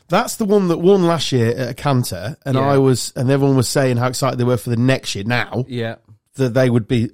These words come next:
Speaker 1: against each other.
Speaker 2: Yeah, but she's had two bad runs, and now they're not gonna run it in it. They're gonna run her in the mares because they think that she can win that race.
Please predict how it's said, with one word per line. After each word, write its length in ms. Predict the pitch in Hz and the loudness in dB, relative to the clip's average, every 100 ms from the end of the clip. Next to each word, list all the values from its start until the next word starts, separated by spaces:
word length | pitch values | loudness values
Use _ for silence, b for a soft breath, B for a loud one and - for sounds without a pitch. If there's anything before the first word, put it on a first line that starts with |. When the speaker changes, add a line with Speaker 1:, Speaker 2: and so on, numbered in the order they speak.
| - | -4
Speaker 1:
against 260 | 123 120 - | -2 -2 -4
each 40 | 101 | -10
other. 140 | 87 _ | -10 _
Speaker 2:
Yeah, 240 | 120 104 - _ _ - | -10 -10 -12 _ _ -10
but 260 | 135 - | -10 -10
she's 180 | - 123 | -8 -6
had 220 | 127 123 | -4 -4
two 180 | - 139 | -4 -6
bad 220 | 120 113 | -4 -6
runs, 360 | 120 117 98 98 | -6 -6 -8 -10
and 80 | 110 | -8
now 140 | 110 | -8
they're 80 | 113 | -6
not 220 | 120 104 | -8 -8
gonna 160 | 113 113 | -10 -8
run 220 | 120 117 | -8 -8
it 120 | 101 | -12
in 160 | 92 95 | -14 -14
it. 160 | 101 | -14
They're 100 | 107 | -14
gonna 180 | 107 117 | -10 -8
run 180 | 117 123 | -6 -4
her 100 | 117 | -4
in 120 | 110 | -4
the 40 | 107 | -4
mares 600 | 117 110 90 104 107 - | -4 -6 -8 -10 -14 -16
because 400 | 107 110 123 107 | -18 -12 -12 -10
they 100 | 110 | -10
think 220 | 131 117 | -10 -12
that 160 | 117 90 - _ - | -14 -16 -20 _ -18
she 160 | - 127 | -16 -12
can 160 | 120 | -10
win 220 | 131 123 | -8 -6
that 160 | 104 92 | -8 -10
race. 420 | 110 92 76 - | -14 -14 -18 -20